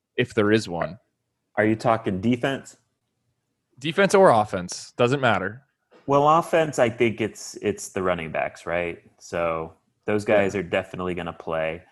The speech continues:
Speaker 2: After them, though, I do think it is a fair, like, I don't know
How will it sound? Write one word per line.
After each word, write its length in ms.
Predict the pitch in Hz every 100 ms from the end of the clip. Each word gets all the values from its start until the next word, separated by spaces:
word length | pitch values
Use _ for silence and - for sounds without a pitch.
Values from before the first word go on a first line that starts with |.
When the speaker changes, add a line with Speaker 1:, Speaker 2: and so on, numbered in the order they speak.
| _ _
Speaker 2:
After 320 | - 117 131 113
them, 420 | 101 107 127 143
though, 340 | 151 156 -
I 160 | - 107
do 320 | - 117 113
think 500 | 110 117 104 92 - -
it 240 | 98 92 95
is 440 | 95 92 90 - 92
a 200 | 90 87
fair, 920 | - - - 95 92 92 90 90 90 _ _ _ _
like, 180 | 92 -
I 120 | 87 107
don't 180 | 95 64
know 320 | 92 78